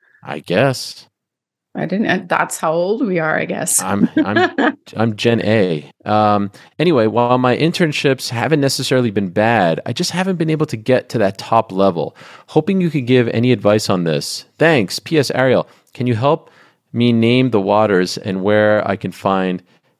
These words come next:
Speaker 1: baddies and addies? That's another inside joke. These people, they love the inside jokes, Luciana. It's all that P F Chang stuff. You still haven't figured that out, right?
Speaker 2: So someone tagged me at a
Speaker 1: Oh,
Speaker 2: post
Speaker 1: jeez.
Speaker 2: on Twitter explaining,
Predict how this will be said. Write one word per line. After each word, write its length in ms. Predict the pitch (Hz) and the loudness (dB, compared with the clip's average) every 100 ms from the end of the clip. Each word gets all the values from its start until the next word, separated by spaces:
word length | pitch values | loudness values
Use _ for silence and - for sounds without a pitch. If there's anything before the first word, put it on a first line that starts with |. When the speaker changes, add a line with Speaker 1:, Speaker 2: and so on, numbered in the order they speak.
| _ | _
Speaker 1:
baddies 280 | 90 90 87 | 0 0 0
and 80 | 80 | -4
addies? 540 | 76 82 76 73 - - | -2 -2 -2 -6 -6 -4
That's 200 | 92 92 | -4 -2
another 220 | 85 82 | -2 -2
inside 340 | 82 - 80 | -2 -2 -2
joke. 240 | - 76 85 | -2 -4 0
These 140 | 107 | -2
people, 280 | - 143 160 | -2 -4 0
they 100 | 113 | 0
love 160 | 104 135 | 2 0
the 220 | 120 117 | 0 0
inside 320 | 117 - 95 | 0 0 0
jokes, 380 | 92 92 87 - | 2 0 -2 -8
Luciana. 560 | 82 - - 80 80 80 | -12 -12 -12 -8 -6 -6
It's 200 | - - | -4 0
all 160 | 117 | 2
that 180 | 107 101 | 4 2
P 160 | - 101 | 2 2
F 120 | 90 | 2
Chang 280 | - 87 87 | 0 0 0
stuff. 260 | - 76 101 | -2 -2 -2
You 60 | |
still 140 | 101 120 | 0 0
haven't 100 | 104 | 0
figured 200 | 101 92 | -2 0
that 160 | 85 82 | 0 0
out, 180 | 80 69 | 0 0
right? 300 | 80 101 - _ _ - | 0 0 -4 _ _ -4
Speaker 2:
So 140 | 269 | -2
someone 560 | 277 - 277 320 311 285 | 0 0 0 2 2 2
tagged 340 | 277 214 214 | 2 0 0
me 360 | 214 208 208 196 - - | -2 -2 -4 -8 -14 -4
at 160 | 180 170 | 0 2
a 40 | - | 2
Speaker 1:
Oh, 320 | 127 131 127 | 2 4 2
Speaker 2:
post 100 | 131 | -2
Speaker 1:
jeez. 360 | 80 165 175 190 | -4 -2 0 0
Speaker 2:
on 160 | 170 | 0
Twitter 400 | - - 233 190 156 | -2 -2 2 2 2
explaining, 1000 | 160 - - 202 185 180 175 175 185 | 0 -4 -2 2 4 2 2 0 -2